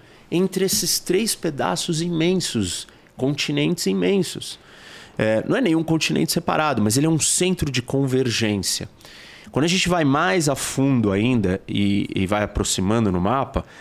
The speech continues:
então a primeira coisa é que o Oriente Médio tá ali, né? Então Israel tá no lugar que é um ponto de conexão, de convergência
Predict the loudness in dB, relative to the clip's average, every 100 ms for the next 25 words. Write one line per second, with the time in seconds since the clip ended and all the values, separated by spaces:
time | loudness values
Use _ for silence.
0 | -8 -4 0 2 2 2 0 2 0 2
1 | 2 2 0 0 0 -2 0 2 2 2
2 | 0 -2 -2 -2 0 0 0 0 0 2
3 | 0 -2 -6 -18 -20 -6 -4 -2 -2 -2
4 | -2 -2 -2 -2 -4 -4 -6 -10 _ -20
5 | -14 -6 -2 0 0 0 -2 -2 -2 -4